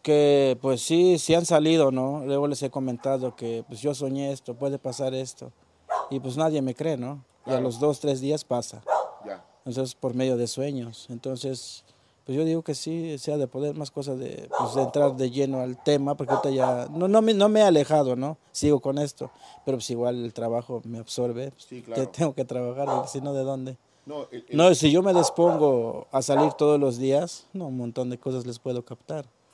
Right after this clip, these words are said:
Speaker 2: No, el día, el día que tengas la facilidad y
Speaker 1: Sí.
Speaker 2: la, la, la, la disponibilidad, si
Speaker 1: Sí.
Speaker 2: pudieras invitarme, híjole, con todo gusto, sería fabuloso, eh, poder
Speaker 1: Hasta seres alados he, he captado con, pues, con cámara nada más.
Speaker 2: ¿Y
Speaker 1: Seres
Speaker 2: los tienes
Speaker 1: alados.
Speaker 2: grabados?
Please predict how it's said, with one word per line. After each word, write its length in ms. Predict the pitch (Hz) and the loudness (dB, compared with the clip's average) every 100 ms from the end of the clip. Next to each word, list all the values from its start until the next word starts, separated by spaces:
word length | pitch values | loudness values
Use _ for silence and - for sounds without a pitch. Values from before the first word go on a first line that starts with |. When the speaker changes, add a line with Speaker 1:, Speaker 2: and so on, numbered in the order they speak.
| _ | _
Speaker 2:
No, 140 | 151 175 | -10 -10
el 80 | |
día, 260 | 131 156 170 | -8 -8 -8
el 120 | 123 117 | -12 -12
día 140 | 147 | -12
que 100 | 170 | -12
tengas 280 | 139 147 139 | -14 -14 -12
la 100 | 123 | -12
facilidad 480 | 117 - 104 95 117 | -12 -16 -18 -12 -10
y 40 | |
Speaker 1:
Sí. 140 | - | -6
Speaker 2:
la, 200 | 127 117 | -6 -6
la, 180 | 117 107 | -10 -18
la, 180 | - 92 | -20 -20
la 120 | 92 | -20
disponibilidad, 640 | 92 - 98 92 90 107 _ 214 | -20 -20 -20 -18 -16 -16 _ -20
si 60 | - | -12
Speaker 1:
Sí. 300 | 127 117 113 | -10 -8 -10
Speaker 2:
pudieras 260 | 98 110 113 | -14 -16 -16
invitarme, 360 | 104 95 117 120 | -20 -18 -18 -18
híjole, 200 | 117 104 | -18 -18
con 120 | 98 | -18
todo 100 | 107 | -18
gusto, 140 | 110 104 | -18 -18
sería 160 | 92 | -18
fabuloso, 540 | 110 101 95 110 127 123 _ _ _ _ _ | -18 -18 -18 -18 -18 -20 _ _ _ _ _
eh, 340 | 113 107 104 101 | -14 -14 -14 -16
poder 180 | 104 104 | -8 -2
Speaker 1:
Hasta 220 | 135 147 | 2 0
seres 420 | - 185 180 156 | 2 4 4 4
alados 460 | 156 165 180 151 131 | 2 4 2 2 0
he, 420 | 147 147 135 143 | 0 2 0 -2
he 60 | 151 | 0
captado 640 | 151 - - 147 135 123 | 0 0 2 2 2 -2
con, 280 | - 120 123 151 143 _ | -6 -10 -10 -18 -20 _
pues, 160 | 127 - | -18 -14
con 180 | 139 131 | -12 -6
cámara 340 | 202 208 180 | -6 -4 -8
nada 240 | 175 175 | -10 -10
más. 240 | 180 202 - | -12 -14 -18
Speaker 2:
¿Y 40 | _ _ - | _ _ -6
Speaker 1:
Seres 180 | - 165 | 0 2
Speaker 2:
los 120 | 180 | 2
tienes 160 | 139 143 | 0 -2
Speaker 1:
alados. 160 | 143 107 | -4 -6
Speaker 2:
grabados? 220 | 110 | -10